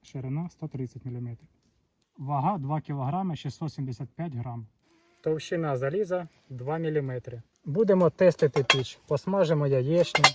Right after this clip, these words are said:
провіримо, наскільки швидко в нас закипить літр води,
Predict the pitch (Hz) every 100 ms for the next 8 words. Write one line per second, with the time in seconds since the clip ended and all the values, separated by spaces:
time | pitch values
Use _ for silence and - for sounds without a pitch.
0 | - _ _ - - - - _ _ _
1 | - 143 165 185 160 151 139 170 156 151
2 | - 170 160 151 139 151 - 170 131 135
3 | 135 151 147 - 143 151 139 131 127 139
4 | 202